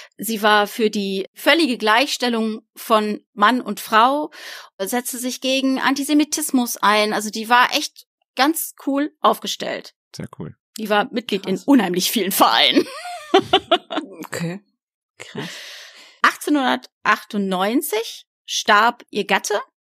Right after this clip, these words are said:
Speaker 1: und ihr wurde, das hat jetzt nichts mit dem Tod <laughs> ihres Gatten zu tun, aber es fiel zeitlich in dieselbe,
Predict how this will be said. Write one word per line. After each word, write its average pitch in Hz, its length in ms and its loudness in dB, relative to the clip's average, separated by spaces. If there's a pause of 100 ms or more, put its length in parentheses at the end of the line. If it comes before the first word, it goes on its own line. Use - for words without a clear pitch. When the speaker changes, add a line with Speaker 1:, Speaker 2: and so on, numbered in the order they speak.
Speaker 1:
und 233 480 0
ihr 233 300 0
wurde, 214 600 0
das 190 280 -8
hat 190 160 -2
jetzt - 180 -4
nichts 196 220 -4
mit 208 120 0
dem 170 120 -2
Tod 220 280 0
<laughs> - 0 -
ihres 277 220 2
Gatten 226 220 0
zu 262 100 -4
tun, 247 220 -2
aber - 160 4
es - 160 -4
fiel 196 240 2
zeitlich 208 420 -2
in 185 80 -6
dieselbe, 196 460 0